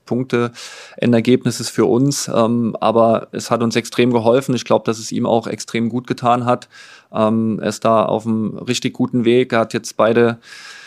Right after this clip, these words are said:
beide Länderspiele gemacht, hat in beiden Länderspielen sehr gut performt, auch wenn die Ergebnisse da auch nicht unbedingt dann, äh, für ihn waren. Aber, ähm, grundsätzlich ist er auf einem richtig guten Weg und, äh, wir sind total froh, ihn zu haben und, äh, ihn auch als, äh, Rückhalt hinten drin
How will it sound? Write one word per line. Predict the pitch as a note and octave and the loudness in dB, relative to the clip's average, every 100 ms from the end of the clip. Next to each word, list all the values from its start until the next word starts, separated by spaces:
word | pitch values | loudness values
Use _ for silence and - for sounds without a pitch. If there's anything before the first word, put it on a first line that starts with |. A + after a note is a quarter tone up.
| - _ | -20 _
beide | B2 B2 | 0 2
Länderspiele | A#2+ C3+ A#2+ - B2 | 2 2 0 0 2
gemacht, | A#2+ A#2+ A#2 - | 4 4 2 2
hat | A#2 | -2
in | A#2+ | 2
beiden | A#2 A#2+ | 2 2
Länderspielen | A#2 A#2+ A#2+ - A#2+ | 0 -2 -4 -4 -4
sehr | A#2 A2 | -2 -2
gut | A#2+ - | -2 -4
performt, | B2 - A#2 A#2+ | -4 2 2 2
auch | G#2+ - | 0 0
wenn | A#2 | 0
die | |
Ergebnisse | A#2 A2 A#2 B2 - | 0 0 -2 -2 -4
da | A2 A2+ | 0 2
auch | A2 | 2
nicht | A#2+ - - | 0 -4 -6
unbedingt | B2 A2+ A#2 A#2+ | -4 -2 -4 -4
dann, | G#2+ A#2 | -4 -4
äh, | A2+ G#2+ A2+ | -4 -4 -6
für | - A#2+ | -2 -2
ihn | A#2 A#2 | 0 0
waren. | A2+ A#2 A#2 | 2 2 2
Aber, | G#2+ A2 G#2+ G#2 F#2 | 0 0 0 -2 -4
ähm, | G#2+ A2 | -4 -6
grundsätzlich | - A#2 A2+ A2+ - A2+ | -4 -4 -2 -4 -4 -4
ist | A2 | 0
er | A2 | 0
auf | A2+ | 0
einem | A2+ | -4
richtig | A#2 - A2+ | -4 -6 -8
guten | - A#2+ A#2 A2 | -6 -6 -4 -2
Weg | A#2+ - - | -2 -4 -8
und, | G#2+ A2 G#2+ | -6 -6 -6
äh, | - G#2 | -8 -4
wir | A2 | -4
sind | A2+ A2 - | -4 -6 -2
total | A2+ A2+ | 0 0
froh, | - A#2+ | 0 0
ihn | A2 A#2 | 0 -2
zu | A#2 A2 | -2 0
haben | A#2+ B2+ | 0 -2
und, | - G#2 A2 - - | -4 -6 -6 -8 -8
äh, | G#2+ | -6
ihn | G2+ A2+ G#2+ | -4 -4 -4
auch | G#2+ - | -4 -4
als, | G#2+ G#2+ - | -6 -8 -10
äh, | G#2 | -8
Rückhalt | G#2 G#2 A#2 - A2 G#2 | -8 -6 -6 -4 -6 -4
hinten | A2+ A2 | -6 -8
drin | - A2+ A2+ | -6 -4 -4